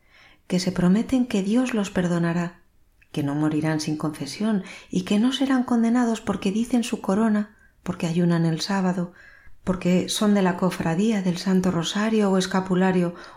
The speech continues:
o de sus congregaciones, porque llevan el hábito, la cadenilla de la Santísima Virgen, etcétera. Cuando se les dice que su devoción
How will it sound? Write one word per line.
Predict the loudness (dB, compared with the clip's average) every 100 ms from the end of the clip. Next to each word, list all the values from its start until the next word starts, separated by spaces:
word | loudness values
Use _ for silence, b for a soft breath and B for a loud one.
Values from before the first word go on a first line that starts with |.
| -2
o | 2
de | 2
sus | 0 -2
congregaciones, | 0 0 0 -2 0 2 2 0 -6 -20 _ B B B B B
porque | -6 -4 -4
llevan | -4 -2 0
el | -2 0
hábito, | 0 0 0 -2 -4 -2 -2
la | -2 -2
cadenilla | -2 0 2 4 4 2
de | 2
la | 2
Santísima | 2 0 0 0 2 4
Virgen, | 2 -2 -4 -2 -2 -2
etcétera. | -4 -6 -8 -8 -16 -20 _ _ _ b b b b b b b b b b 0
Cuando | 4 4
se | 2
les | -2 -2
dice | -2 -2 -2
que | -2
su | -2 0
devoción | 0 0 0 0 0 0